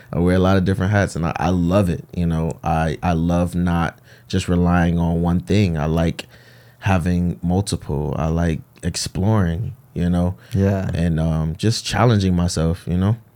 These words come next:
Speaker 2: Yeah, and we get different, um, uh, insights when we do
Speaker 1: Mm-hmm.
Speaker 2: different kinds of activities.
Speaker 1: Yeah.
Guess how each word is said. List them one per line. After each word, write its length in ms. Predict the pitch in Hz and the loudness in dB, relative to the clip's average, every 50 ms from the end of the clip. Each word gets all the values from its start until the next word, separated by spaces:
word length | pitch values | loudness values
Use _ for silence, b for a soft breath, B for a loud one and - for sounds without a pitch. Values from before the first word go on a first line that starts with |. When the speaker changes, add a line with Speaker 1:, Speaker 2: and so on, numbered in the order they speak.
| _ _ - | _ _ -4
Speaker 2:
Yeah, 400 | 107 101 107 123 110 92 85 - | -2 0 0 2 0 0 -2 -2
and 120 | - 101 110 | 0 0 0
we 100 | 120 120 | 0 0
get 300 | 104 135 143 131 - - | 2 0 0 0 2 0
different, 420 | 139 135 - - 131 131 127 - | -2 0 0 2 2 2 4 4
um, 320 | 120 107 101 98 90 85 90 - _ _ B B B B B B B B B B B B B _ - | 4 2 4 2 0 -2 -4 -6 _ _ B B B B B B B B B B B B B _ 0
uh, 380 | 101 95 90 85 85 - - - - _ - - | 2 2 2 2 0 -2 -6 -8 -10 _ -2 2
insights 800 | 139 165 170 - - 113 90 - - - - - - - - - | 2 2 2 2 -2 -4 -4 -4 -8 -12 -12 -12 -12 -12 -6 -2
when 160 | 95 110 107 | 0 2 4
we 80 | 110 | 4
do 80 | 101 113 | 4 2
Speaker 1:
Mm-hmm. 60 | 101 98 | 2 2
Speaker 2:
different 240 | 110 - 117 104 | 2 0 0 0
kinds 200 | - 113 117 107 | 0 0 0 0
of 80 | 101 92 | 0 0
activities. 600 | 95 90 - - 110 117 117 - - - - - 87 87 | -2 -4 -2 -2 0 0 0 -4 -6 -8 -10 -6 -4 -2
Speaker 1:
Yeah. 220 | 90 101 107 92 | 0 2 2 0